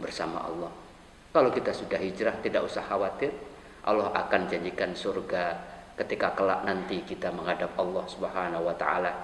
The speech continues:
Jangan khawatir dengan dunia. Allah mengatakan, "Wa may yattaqillah yaj'al lahu makhraja wa yarzuqhu min haitsu la yahtasib, wa may yatawakkal 'ala Allahi fa huwa hasbuh,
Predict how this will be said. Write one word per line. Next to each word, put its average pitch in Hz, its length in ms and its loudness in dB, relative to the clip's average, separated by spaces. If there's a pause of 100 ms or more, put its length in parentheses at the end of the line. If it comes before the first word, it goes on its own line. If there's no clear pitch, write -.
(520)
Jangan 101 320 6
khawatir 95 480 6
dengan 92 320 2
dunia. 95 480 2 (420)
Allah 101 220 6
mengatakan, 92 640 4
"Wa 98 80 4
may 98 240 4
yattaqillah 104 580 4
yaj'al 107 480 4
lahu 113 240 4
makhraja 113 640 6 (340)
wa 110 80 10
yarzuqhu 107 560 6
min 95 220 0
haitsu 90 420 2
la 90 80 2
yahtasib, 101 540 0 (400)
wa 101 80 2
may 95 240 6
yatawakkal 92 500 4
'ala 98 160 4
Allahi 92 460 2
fa 92 160 0
huwa 85 240 2
hasbuh, 151 420 4